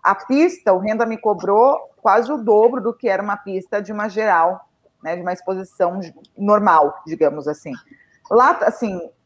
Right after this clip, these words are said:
qu-, quanto seria pagar, qu-, quanto seria a pista ou a apresentação, daí eu não sei como que eles cobram lá, porque, na verdade, é, é uma pista só, né? Você vai ser julgado pela raça, depois o grupo Best in Show. Quanto que,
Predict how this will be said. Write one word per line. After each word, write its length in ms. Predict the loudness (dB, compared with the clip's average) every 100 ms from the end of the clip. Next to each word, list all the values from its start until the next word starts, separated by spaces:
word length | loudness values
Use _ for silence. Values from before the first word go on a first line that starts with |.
| -4
qu-, 180 | -2 0
quanto 280 | 2 0 0
seria 280 | -6 -2 0
pagar, 400 | 2 2 0 0
qu-, 100 | -4 0
quanto 180 | -2
seria 260 | -2 -2 -2 -4 -6
a 100 | -6
pista 640 | -6 -4 -4 -4 0 2
ou 120 | 4 4
a 20 |
apresentação, 800 | 2 -2 -4 -8 -4 -2 -2 0
daí 100 | -2
eu 40 |
não 100 | -2
sei 160 | -4 -4
como 140 | -4 -4
que 60 |
eles 200 | -4 -4
cobram 360 | 0 2 2 0
lá, 160 | -2
porque, 260 | -2 -8 -8
na 80 | -4
verdade, 420 | -2 0 0 -2 -6 -6 _ _ _ -2
é, 260 | 0 4
é 40 | 4
uma 160 | 2
pista 360 | -2 -4 -4 -6
só, 360 | -2 2 2 2
né? 340 | -4 -10 -10 _ _ _ _ -8
Você 280 | -6 -2 0
vai 300 | 2 2 2
ser 160 | -2
julgado 240 | -2 -2 0
pela 200 | 2 2
raça, 420 | 2 2 2 0
depois 260 | -2 -2 -2
o 40 |
grupo 260 | 0 0 0
Best 280 | 2 2 0
in 60 | -8
Show. 340 | 0 2 2 -6 -20 _ _
Quanto 260 | 2 2 0
que, 140 | -6